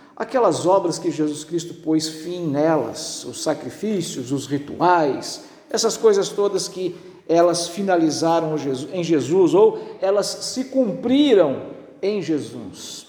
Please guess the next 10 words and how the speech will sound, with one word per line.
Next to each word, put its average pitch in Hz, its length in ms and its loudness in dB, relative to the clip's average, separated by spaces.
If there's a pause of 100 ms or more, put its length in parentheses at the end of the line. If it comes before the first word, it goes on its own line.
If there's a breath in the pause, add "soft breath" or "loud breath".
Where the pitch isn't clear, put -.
(180)
definitivamente, 156 1040 2
para 165 120 0
que 170 140 -4
nós 208 380 4
hoje 220 280 2
não 220 140 -2
precisássemos 185 960 -6 (300 loud breath)
continuar 226 540 4
repetindo, 196 760 0
fazendo 180 580 0